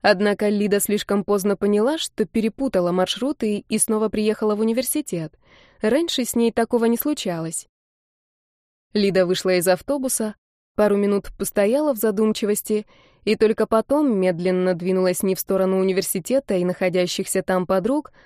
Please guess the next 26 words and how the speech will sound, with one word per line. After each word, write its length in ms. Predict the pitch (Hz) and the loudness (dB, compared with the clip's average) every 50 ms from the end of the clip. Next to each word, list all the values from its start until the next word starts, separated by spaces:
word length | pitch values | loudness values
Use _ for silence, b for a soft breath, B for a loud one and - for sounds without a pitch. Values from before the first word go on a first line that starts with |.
| b b b | b b b
а 140 | 196 214 | 0 0
в 20 | - | 0
сторону 440 | - - 220 214 214 214 208 208 196 | 0 -2 0 2 2 2 2 0 0
парка, 380 | - - 262 302 302 - - | 0 -2 -2 -2 -2 -4 -4
расположенного 680 | 220 214 - - - 214 214 208 208 202 214 208 214 208 | -2 -2 -2 0 0 0 2 2 0 0 0 0 2 2
неподалеку. 840 | 214 214 214 - 202 233 254 254 220 180 170 160 - - 175 208 _ _ _ _ _ _ _ _ _ | 0 0 0 0 0 0 0 0 0 -2 -2 -4 -6 -8 -14 -14 _ _ _ _ _ _ _ _ _
Ей 180 | - 196 196 214 | 0 2 2 2
хотелось 460 | - 214 196 - 208 202 202 202 - | 2 0 -2 0 2 0 0 0 -2
побыть 340 | - 208 202 185 208 - - | 0 0 0 0 0 -4 -2
в 60 | 185 | -2
одиночестве, 880 | 202 185 190 214 220 247 285 269 - - 180 165 - - 185 185 202 - _ _ _ _ | -2 0 2 2 2 2 2 0 0 -4 -8 -10 -10 -12 -14 -14 -14 -16 _ _ _ _
там, 280 | - 220 247 269 269 214 | -2 0 0 0 0 0
где 160 | 196 170 208 | 0 0 2
не 140 | 202 202 202 | 2 2 2
будет 320 | 180 196 185 202 - - | 0 -2 -4 -4 -4 -2
людей. 440 | 233 262 226 196 180 165 165 175 214 _ _ _ _ _ _ _ _ _ _ _ _ _ _ _ _ _ _ _ _ _ _ _ | -2 -2 -2 -2 -2 -4 -4 -6 -10 _ _ _ _ _ _ _ _ _ _ _ _ _ _ _ _ _ _ _ _ _ _ _
Она 240 | - 185 190 190 190 | 2 2 4 4 4
медленно, 560 | 190 190 185 185 165 180 185 185 185 185 185 | 4 4 2 0 0 0 -2 0 0 0 0
меланхолично 800 | 185 185 185 185 185 185 185 - 190 190 185 185 - - 202 180 | 0 0 2 2 0 0 0 -2 -2 -2 -2 -2 -2 -2 -4 -4
стуча 320 | - - 190 - - 196 180 | -4 -6 -8 -4 -2 -4 -2
каблуками 580 | - 185 165 180 185 - - 190 180 185 185 | -2 -4 -4 -4 -4 -2 -2 -2 0 0 -2
по 160 | 175 - 185 | -2 -2 -2
асфальтированной 800 | 185 185 - - 185 180 - - 190 185 175 185 185 185 185 185 | -2 -2 0 -2 -2 -2 -2 -2 -2 0 0 0 0 0 0 0
дороге, 460 | 165 185 185 185 185 180 165 180 185 | 0 0 2 2 0 0 0 -2 -4
двинулась 520 | 165 165 170 190 185 180 180 180 180 - - | -4 -2 -2 0 0 0 2 0 -2 -2 -6
вперед, 560 | - - - - 196 196 220 254 277 - | -12 -12 -6 -4 -2 0 2 2 0 0